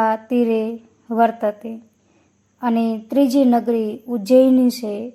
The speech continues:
એ શિપ્રા નદીના કિનારે આવેલ છે. તથા ચતુર્થમ નાસિક નગરમ ગોદાવરી નદી કુલે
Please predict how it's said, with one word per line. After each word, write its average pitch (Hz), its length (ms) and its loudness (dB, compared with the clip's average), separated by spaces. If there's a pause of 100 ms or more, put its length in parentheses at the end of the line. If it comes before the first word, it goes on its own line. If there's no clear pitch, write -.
(120)
એ 240 100 -4 (260)
શિપ્રા 262 460 -2
નદીના 220 520 -4
કિનારે 214 400 -6 (640)
આવેલ 220 420 -2
છે. 208 200 -12 (640)
તથા 262 500 2
ચતુર્થમ 254 760 -2 (320)
નાસિક 233 480 -2
નગરમ 240 520 2 (720)
ગોદાવરી 240 640 2
નદી 240 380 -2
કુલે 226 380 -4